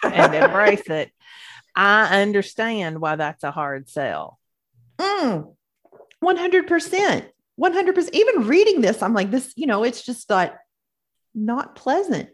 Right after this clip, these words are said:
Speaker 1: Nobody
Speaker 2: but
Speaker 1: wants to sign up for that.
Speaker 2: No, but the, but the alternative, the alternative is to entwine yourself in this big story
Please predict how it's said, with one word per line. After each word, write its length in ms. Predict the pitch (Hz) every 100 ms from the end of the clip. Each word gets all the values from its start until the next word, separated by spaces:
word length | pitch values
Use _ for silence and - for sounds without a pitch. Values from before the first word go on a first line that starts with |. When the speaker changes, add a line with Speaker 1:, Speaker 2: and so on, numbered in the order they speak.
| -
Speaker 1:
Nobody 540 | 190 320 392 381 220
Speaker 2:
but 100 | -
Speaker 1:
wants 260 | 277 226 -
to 120 | 226
sign 280 | - 226 254
up 200 | 330 -
for 80 | 175
that. 320 | 139 127 - _ _ _ -
Speaker 2:
No, 560 | 254 330 277 151 165 _ _ _ _
but 160 | 208 269
the, 100 | 277 -
but 160 | - 180
the 180 | 233 - 240
alternative, 1080 | 214 214 - 392 539 392 175 123 175 233 _ _ _ _ _
the 180 | 247 -
alternative 800 | 233 240 - 359 415 190 165 180 208
is 580 | 180 170 175 180 - - _ _ _ _ _
to 200 | - 240 -
entwine 640 | 220 214 - 233 294 302 202
yourself 640 | 180 - 156 143 165 -
in 160 | 190 190
this 180 | 180
big 360 | - 175 214 214
story 800 | - - 208 254 190 127 135